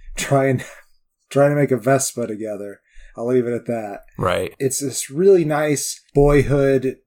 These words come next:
Speaker 1: bromance, I guess is what I'll call it. But I'm,
Speaker 2: Yeah.
Speaker 1: Alberto has some, I think, stronger feelings than Luca does. I mean, we could talk a little bit more about that if you want to, but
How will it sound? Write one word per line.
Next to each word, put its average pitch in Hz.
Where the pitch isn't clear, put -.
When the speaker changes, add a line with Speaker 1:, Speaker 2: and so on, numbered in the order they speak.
Speaker 1:
bromance, 131
I 107
guess 113
is 101
what 110
I'll 101
call 104
it. 87
But 104
I'm, 120
Speaker 2:
Yeah. 85
Speaker 1:
Alberto 127
has 107
some, 104
I 107
think, 104
stronger 101
feelings 87
than 85
Luca 85
does. 80
I 87
mean, 87
we 98
could -
talk 90
a -
little 87
bit 87
more 90
about 90
that 95
if -
you 107
want 107
to, 92
but 95